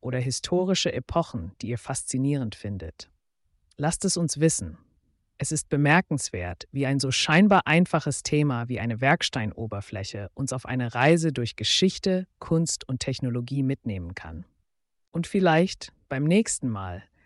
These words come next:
wenn ihr an einem beeindruckenden steinernen Bauwerk vorbeigeht, werdet ihr einen Moment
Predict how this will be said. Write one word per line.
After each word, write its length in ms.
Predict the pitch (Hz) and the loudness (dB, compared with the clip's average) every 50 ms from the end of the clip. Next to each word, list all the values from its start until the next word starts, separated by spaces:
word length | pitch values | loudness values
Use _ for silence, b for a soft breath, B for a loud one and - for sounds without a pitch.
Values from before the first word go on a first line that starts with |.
| _ _ _ _ _ _ - | _ _ _ _ _ _ -6
wenn 120 | 135 143 | -4 -4
ihr 160 | 156 147 131 117 | -2 -2 -4 -4
an 100 | 135 - | -4 -4
einem 260 | 139 135 131 131 127 | -4 -2 -2 -2 -2
beeindruckenden 880 | - - - 143 156 170 185 185 180 180 175 - - 156 143 135 127 | -4 -4 -4 0 2 4 4 4 2 0 -4 -2 -2 -2 -2 -2 -2
steinernen 580 | 123 - - - 160 170 180 175 165 156 151 143 | -2 -2 0 2 4 4 4 4 2 2 2 0
Bauwerk 460 | 127 127 139 151 139 131 117 113 - | 2 2 2 2 2 0 -2 -4 -4
vorbeigeht, 800 | - 120 113 - 117 117 123 127 120 117 107 110 110 - - b b b b b b | -8 -10 -6 -4 -2 -2 -2 -2 -2 -4 -6 -6 -6 -8 -14 b b b b b b
werdet 220 | - 135 139 143 143 | -6 -4 -4 -2 -4
ihr 140 | 139 - - | -4 -4 -2
einen 180 | 139 135 131 | -2 0 0
Moment 400 | 131 131 135 143 156 170 160 - | 0 0 2 2 2 2 0 0